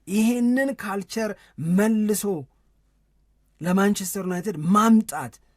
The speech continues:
አሁን ያለውን አዲስ እየሆነ የመጣውን ዝም ብሎ የመሸነፍ የማቃት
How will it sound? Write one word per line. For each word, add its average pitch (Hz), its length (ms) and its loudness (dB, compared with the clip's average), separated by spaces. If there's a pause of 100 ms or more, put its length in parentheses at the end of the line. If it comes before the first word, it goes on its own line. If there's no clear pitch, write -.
(1900)
አሁን 247 420 4
ያለውን 196 800 2 (600)
አዲስ 180 540 -2
እየሆነ 202 360 0
የመጣውን 185 580 -4
ዝም 262 220 -4
ብሎ 277 240 0
የመሸነፍ 202 600 -2 (1040)
የማቃት 226 640 4